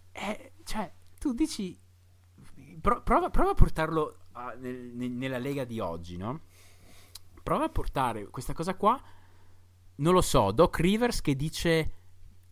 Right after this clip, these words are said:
dopo gara sette delle finals, quando sei sotto, e tu-, a tutti gli effetti sei stato sotto tutta la partita, eh, "Kawhi is trying to do too much."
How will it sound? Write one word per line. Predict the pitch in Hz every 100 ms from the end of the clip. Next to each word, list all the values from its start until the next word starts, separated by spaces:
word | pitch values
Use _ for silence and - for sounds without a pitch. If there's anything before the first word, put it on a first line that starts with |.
| -
dopo | - 156 - 156
gara | 135 156 156
sette | - 180 170
delle | 151
finals, | - 165 170 196 190 - - -
quando | 143 143
sei | 151
sotto, | - 165 - - 170 - - - _ _ - -
e | 113
tu-, | - -
a | 123
tutti | -
gli | 170
effetti | 123 160 - 156 -
sei | - 127
stato | 127 -
sotto | 156 123
tutta | - 131
la | 120
partita, | 135 131 123 120 - - - - - - - - - -
eh, | 131 123 117 117 113 117 110 110
"Kawhi | - 135 131 135 143
is | 135 -
trying | 113 113
to | 107
do | 98 90
too | 87
much." | 69 - -